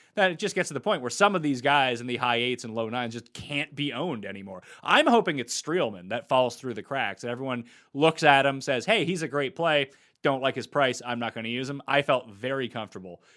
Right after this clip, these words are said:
using Kevin Streelman this week. So hopefully he drops down to, like, ten, eight, nine, ten, eleven percent. Then I'm, I'm looking pretty good in that regard, I think. I don't know what to make of Reed's ownership. Just feel like he has the same twelve percent every single week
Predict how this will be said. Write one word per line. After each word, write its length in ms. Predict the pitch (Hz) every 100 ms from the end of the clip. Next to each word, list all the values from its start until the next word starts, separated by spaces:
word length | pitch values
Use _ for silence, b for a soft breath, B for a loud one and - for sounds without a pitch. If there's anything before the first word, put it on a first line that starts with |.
| b
using 320 | 127 123 110
Kevin 240 | 104 113 104
Streelman 460 | - 113 104 98
this 160 | 95 90
week. 140 | 92
So 120 | - 117
hopefully 380 | 156 175 156
he 100 | 131
drops 300 | 123 117 107
down 160 | - 113
to, 80 | 107
like, 160 | 98 _
ten, 380 | - 117 117 113 b b 143
eight, 180 | 139
nine, 240 | 131 123 117
ten, 180 | 131 120
eleven 460 | 110 110 113 117
percent. 460 | 104 107 101 95 87
Then 100 | 104
I'm, 160 | 101 95 b b -
I'm 120 | 143
looking 260 | 143 131
pretty 240 | 113 127 110
good 240 | 113 113
in 160 | 127 120
that 260 | 135 147
regard, 340 | 120 107 104 101
I 100 | 98
think. 200 | 107 98
I 60 |
don't 100 | 196
know 100 | 240
what 120 | 196 175
to 80 |
make 120 | 165 143
of 280 | 110 101
Reed's 400 | 104 113 143 165
ownership. 580 | 143 160 170 - 190 190 B B B B
Just 140 | -
feel 160 | 220 196
like 160 | 165
he 60 | 160
has 160 | 143
the 100 | 135
same 220 | 127 127 123
twelve 260 | 123 120
percent 320 | 127 127 120
every 160 | 117 113
single 240 | 117 110
week 220 | 107 123